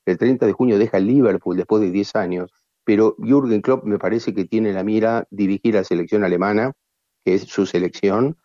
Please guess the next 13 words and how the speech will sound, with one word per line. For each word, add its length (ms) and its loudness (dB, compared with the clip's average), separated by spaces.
o 140 2
bien 200 4
tomarse 320 -2
un 60 -2
año 180 -2
sabático. 560 -4
Yo 140 -2
no 180 0
creo 340 2
que 120 -10
con 160 -4
esta 180 -6
crisis 460 -6